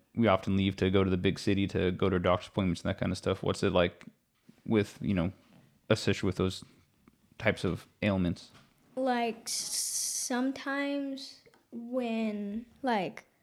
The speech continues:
Speaker 2: I've wanted to have a day with just you guys and Cassie's, like, at her friend's house, she will go low or,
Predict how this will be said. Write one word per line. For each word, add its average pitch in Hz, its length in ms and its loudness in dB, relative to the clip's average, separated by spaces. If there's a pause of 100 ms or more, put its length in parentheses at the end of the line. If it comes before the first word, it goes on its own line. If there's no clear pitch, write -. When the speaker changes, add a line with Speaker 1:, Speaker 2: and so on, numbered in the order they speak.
(240)
Speaker 2:
I've 220 260 -2
wanted 208 920 0
to 226 80 -4
have 202 320 -2
a 208 60 -2
day 214 200 2
with 214 180 -2
just 202 300 -2
you 226 80 2
guys 214 280 2
and 208 140 -2
Cassie's, 208 560 -6
like, 196 200 -4
at 196 120 -2
her 185 60 -2
friend's 226 340 0
house, 202 440 -4 (600)
she 220 380 -2
will 196 440 -6
go 196 200 -8
low 208 760 -6
or, 190 460 -8